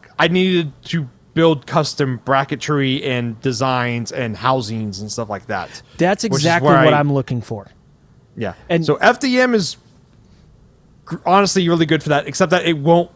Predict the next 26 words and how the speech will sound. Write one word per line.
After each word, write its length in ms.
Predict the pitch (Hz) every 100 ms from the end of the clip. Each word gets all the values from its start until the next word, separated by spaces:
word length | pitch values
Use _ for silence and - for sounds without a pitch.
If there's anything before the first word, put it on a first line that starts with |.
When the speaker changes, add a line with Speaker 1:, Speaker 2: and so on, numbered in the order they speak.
| _
Speaker 1:
it 60 | 185
will 140 | 170
never 420 | 143 139 151 165 170
look 320 | 156 156 -
like 220 | 143 135
a 140 | 135 131
non-F 1080 | 123 127 123 123 123 120 110 _ _ 131 -
D 160 | 123
M 100 | 113
printed 360 | 101 117 107 98
part. 220 | 95 - _ _
Speaker 2:
Right. 260 | 120 101 -
Speaker 1:
Unless 220 | 156 151
you 60 |
do 140 | 151 156
a 40 |
lot 400 | 123 120 139 156
of 60 | 151
post-processing, 800 | 156 156 - 143 139 147 147 139
like 360 | 123 123 120 - - - _
filler, 640 | - - 170 160 151 143 127 _ _ _ _ _
and, 480 | 147 135 127 123 117
um, 40 | 104
Speaker 2:
Sanding. 720 | - 120 113 110 101 98 113 _ _ _ _ -
Speaker 1:
and 120 | 139
sanding. 460 | - 139 113 90